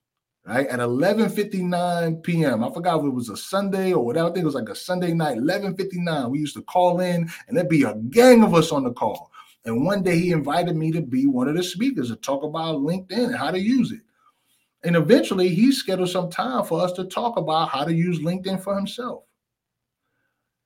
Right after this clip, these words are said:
But then the next day, he did a talk for Breathe University, and his topic was, "Everyone needs a locksmith."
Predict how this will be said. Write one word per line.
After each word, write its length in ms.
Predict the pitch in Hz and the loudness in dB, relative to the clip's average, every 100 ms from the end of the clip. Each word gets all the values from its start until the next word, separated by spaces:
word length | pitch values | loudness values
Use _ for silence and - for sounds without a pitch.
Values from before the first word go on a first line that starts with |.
| _ | _
But 180 | 147 156 | 6 6
then 160 | 180 185 | 6 4
the 120 | 185 | 2
next 500 | 175 214 233 165 156 | 4 4 4 2 4
day, 640 | 233 254 185 165 170 - | 8 8 6 4 0 -4
he 160 | - 226 | 4 4
did 180 | 196 175 | 4 2
a 140 | 165 | 0
talk 500 | - - 240 - - | -2 0 0 0 -4
for 180 | - 156 | -2 0
Breathe 300 | 147 202 180 | 0 0 0
University, 540 | 185 180 196 208 202 | -2 -2 -2 -2 -2
and 160 | 143 139 | -2 0
his 220 | 156 156 | -2 -6
topic 420 | - 220 247 165 113 | -4 -2 0 -2 -2
was, 460 | 110 101 98 117 _ _ _ _ _ _ - | -4 -4 -8 -12 _ _ _ _ _ _ 0
"Everyone 1040 | 180 185 180 196 170 135 151 151 147 117 | 2 2 2 0 0 0 -2 -2 -2 -2
needs 560 | 117 139 143 139 135 - | 0 2 2 2 0 -4
a 80 | 117 | -8
locksmith." 880 | 113 131 - - 113 87 - - | -6 -6 -6 -6 -6 -6 -8 -20